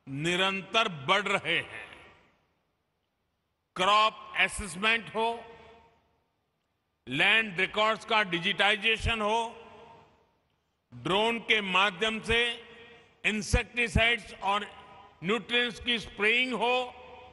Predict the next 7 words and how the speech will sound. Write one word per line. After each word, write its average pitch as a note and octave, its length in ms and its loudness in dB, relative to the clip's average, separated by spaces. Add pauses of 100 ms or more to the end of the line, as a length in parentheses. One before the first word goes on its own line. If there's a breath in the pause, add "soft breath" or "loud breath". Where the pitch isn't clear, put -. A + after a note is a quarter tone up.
(960)
ऐसी C4+ 340 2
अनेक C#4 540 2
सर्विसेज B3 680 -2
में E3 380 -2 (1120)
टेक्नोलॉजी G#3 580 2
का G#3 160 0
उपयोग, G#3+ 520 2